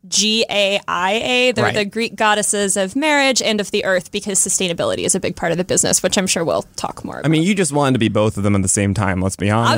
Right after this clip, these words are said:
Speaker 1: Obviously.
Speaker 2: Yeah, of course.
Speaker 1: Who
Speaker 2: That's
Speaker 1: doesn't
Speaker 2: what
Speaker 1: wanna
Speaker 2: I,
Speaker 1: be a Greek
Speaker 2: that's all
Speaker 1: goddess?
Speaker 2: the names I give myself and create my companies. I wanna be a pitcher and a list at the same time.
Speaker 1: <laughs>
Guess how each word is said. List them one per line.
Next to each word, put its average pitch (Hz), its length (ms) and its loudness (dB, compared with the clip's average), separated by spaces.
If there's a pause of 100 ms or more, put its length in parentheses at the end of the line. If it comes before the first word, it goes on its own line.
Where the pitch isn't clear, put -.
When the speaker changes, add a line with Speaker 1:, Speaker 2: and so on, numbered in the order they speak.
(120)
Speaker 1:
Obviously. - 300 0
Speaker 2:
Yeah, 147 120 2
of 104 100 -2
course. 135 260 0
Speaker 1:
Who 143 60 0
Speaker 2:
That's 151 140 2
Speaker 1:
doesn't 151 160 4
Speaker 2:
what 147 80 4
Speaker 1:
wanna 151 140 2
Speaker 2:
I, - 20 -10
Speaker 1:
be 202 100 0
a 190 80 -2
Greek 185 280 -8
Speaker 2:
that's 180 280 -2
all 180 140 4
Speaker 1:
goddess? 175 120 2
Speaker 2:
the 170 40 0
names 170 340 2
I 147 140 4
give 135 160 2
myself 131 380 2
and 117 100 0
create 120 180 0
my 123 120 2
companies. 117 260 0
I 156 60 4
wanna 160 160 2
be 127 100 2
a 117 60 2
pitcher 156 280 0
and 180 200 2
a 147 40 2
list 123 360 0
at 139 180 0
the 131 80 0
same 110 320 0
time. 127 440 2
Speaker 1:
<laughs> 269 60 4